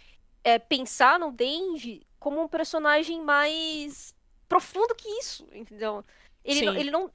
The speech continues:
Speaker 1: ele não tem, gente, ele não tem
Speaker 2: Não tem
Speaker 1: como
Speaker 2: como cobrar,
Speaker 1: ter
Speaker 2: né,
Speaker 1: essa
Speaker 2: esse tipo de
Speaker 1: Não tem como cobrar isso, exatamente. Então, enfim, eu queria que até que você falasse um pouquinho mais disso, porque as pessoas na internet acabam focando muito na própria personalidade do Denji, sem, e esquecendo esse,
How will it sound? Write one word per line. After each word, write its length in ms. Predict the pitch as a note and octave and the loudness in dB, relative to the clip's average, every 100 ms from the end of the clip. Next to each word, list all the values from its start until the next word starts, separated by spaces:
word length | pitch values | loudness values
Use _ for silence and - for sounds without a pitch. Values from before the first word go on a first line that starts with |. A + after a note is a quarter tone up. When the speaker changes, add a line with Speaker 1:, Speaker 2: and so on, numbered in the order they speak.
| - - | -18 -6
Speaker 1:
ele 120 | D4 | -2
não 180 | D#4 G#4 - | -2 -4 0
tem, 300 | D#4+ E4 G4 | 0 2 0
gente, 220 | D#4+ B3+ | -2 -8
ele 80 | B3 | -10
não 180 | B3+ C#4+ | -10 -10
tem 140 | F4 | -6
Speaker 2:
Não 80 | A#3+ | 0
tem 120 | C4+ | 4
Speaker 1:
como 180 | C#4 C#4 | 4 4
Speaker 2:
como 0 | |
cobrar, 460 | F#4 C#4 B3 A3 A#3+ | 8 8 10 10 8
Speaker 1:
ter 60 | |
Speaker 2:
né, 120 | G3+ G#3 | 4 0
Speaker 1:
essa 100 | A3+ | 0
Speaker 2:
esse 40 | |
tipo 160 | G#3 G#3 | 0 -4
de 280 | G3+ F#3+ | -4 -4
Speaker 1:
Não 80 | F#3+ | -4
tem 120 | - | -4
como 240 | - E4+ E4 | -4 -6 -6
cobrar 520 | - D#4+ B3 C4 D#4 | -4 -2 2 2 2
isso, 280 | C#4+ D#4 - | -2 -6 -10
exatamente. 800 | B3 B3 C#4+ C#4+ B3+ C4+ C#4 - | -6 -4 -4 -4 -6 -10 -16 -20
Então, 720 | G#3+ - A3+ A#3+ C4+ C4+ B3 - _ _ _ - - | -18 -10 -8 -8 -10 -14 -18 -20 _ _ _ -18 -6
enfim, 340 | D#4 F4+ C4+ A3+ | 0 2 2 -2
eu 80 | |
queria 160 | - A#3+ | -2 0
que 40 | D4+ | 2
até 160 | D4 | 0
que 40 | D4+ | -4
você 160 | - | -8
falasse 280 | D4+ C4+ - | -2 -2 -2
um 20 | |
pouquinho 320 | C4 B3+ B3 B3 | -12 -10 -10 -6
mais 240 | A3+ A3+ | -6 -6
disso, 260 | A#3+ C4+ - | -12 -18 -20
porque 200 | - C4+ | -14 -8
as 200 | C4+ - | -8 -10
pessoas 340 | - - C#4+ | -14 -10 -8
na 60 | D#4 | -8
internet 340 | C#4+ B3 B3+ | -6 -4 -4
acabam 200 | - C4+ | 0 0
focando 340 | F4 D#4 C4+ A#3+ | 0 0 -2 0
muito 360 | A3+ E4 - - _ _ - | -6 -8 -16 -20 _ _ -4
na 100 | A3+ | -4
própria 540 | A3 A3+ A#3+ B3+ A#3 A3 | 2 2 2 4 2 2
personalidade 600 | A#3+ B3 A3+ A3 A3 G#3+ | -4 -6 -2 0 0 -4
do 60 | G#3 | -4
Denji, 460 | A#3 D4+ C#4+ G#3+ _ _ _ _ | -4 -2 -6 -10 _ _ _ _
sem, 580 | - E4 F4+ G4 G4+ F#4+ - - F#3 | -2 2 4 2 2 -2 -6 -2 -2
e 200 | B3+ D4+ | 0 -2
esquecendo 500 | E4 - F4+ F4+ E4+ | -2 0 0 0 0
esse, 180 | F#4+ | -2